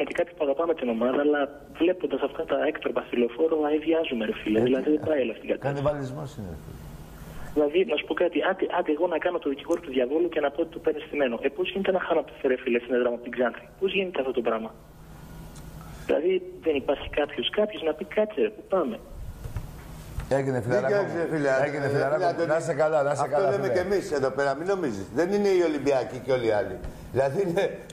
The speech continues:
Speaker 3: <laughs> άνθρωποι που αγαπάνε τον αθλητισμό όπως εσύ και είναι πολλοί και των υπολείπων ομάδων που βλέπουν ότι πέ-, εδώ συντελείται,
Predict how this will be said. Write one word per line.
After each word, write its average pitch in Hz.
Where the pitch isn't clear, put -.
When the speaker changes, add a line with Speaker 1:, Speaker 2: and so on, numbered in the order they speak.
Speaker 3:
<laughs> 147
άνθρωποι 175
που 156
αγαπάνε 156
τον 165
αθλητισμό 135
όπως 151
εσύ 135
και 165
είναι 175
πολλοί 175
και 151
των 139
υπολείπων 131
ομάδων 113
που 165
βλέπουν 165
ότι 165
πέ-, 160
εδώ 135
συντελείται, 175